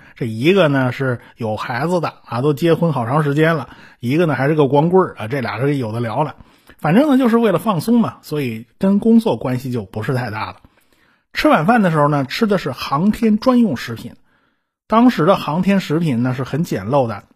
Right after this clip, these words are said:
都是放在牙膏管里面那种糊状的东西。这几天呢，他们为了适应啊，吃的都是这种食品。晚上临睡前呢，医生过来给加加林测量了血压和体温。血压呢是七十五、一百五，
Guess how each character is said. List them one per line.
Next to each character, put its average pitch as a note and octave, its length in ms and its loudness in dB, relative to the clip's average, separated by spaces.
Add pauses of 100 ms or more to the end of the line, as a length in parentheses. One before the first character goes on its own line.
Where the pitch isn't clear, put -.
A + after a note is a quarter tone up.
(140)
都 E3+ 120 -2
是 D#3+ 80 0
放 D#3+ 180 -2
在 C3+ 80 -2
牙 B2+ 240 -2
膏 F3 160 4
管 C#3+ 240 0
里 D3+ 80 0
面 B2 100 0
那 B2 80 0
种 A#2 160 -4
糊 C3 460 -2
状 C4+ 240 2
的 G#2+ 80 -4
东 G2+ 200 -8
西。 G2 180 -16 (640)
这 A3+ 140 2
几 B2+ 100 -4
天 F3 260 0
呢， E3 160 0
他 F3 120 -2
们 F#3+ 120 2
为 F#3 120 2
了 C#3 80 0
适 D#3+ 360 -2
应 G2 100 -8 (120)
啊， B2 100 -8
吃 A3 240 0
的 G3+ 80 2
都 A#3+ 240 2
是 G#3 60 0
这 D3+ 80 0
种 F#2 120 -8
食 - 180 -10
品。 A2+ 200 -10 (680)
晚 B2+ 200 -2
上 E3 220 0
临 F3+ 100 4
睡 A#3 160 2
前 C#3+ 220 -2
呢， F3+ 240 0
医 F3 180 -2
生 F#3 160 0
过 E3+ 180 2
来 A2 140 -6
给 A2 200 -12
加 E3 240 -6
加 E3+ 180 0
林 C#3+ 200 0
测 F3 240 -2
量 A2+ 200 -4
了 C3 120 -4
血 D3 260 -2
压 E3+ 200 2
和 B2+ 380 -8
体 - 180 -14
温。 A#2+ 220 -6 (680)
血 A3+ 200 4
压 A#3+ 180 4
呢 A#3 180 2
是 D3+ 160 -4
七 B3 220 0
十 G#3+ 60 2
五、 B2 160 -2
一 D#3 80 0
百 D#3+ 160 0
五， - 280 -10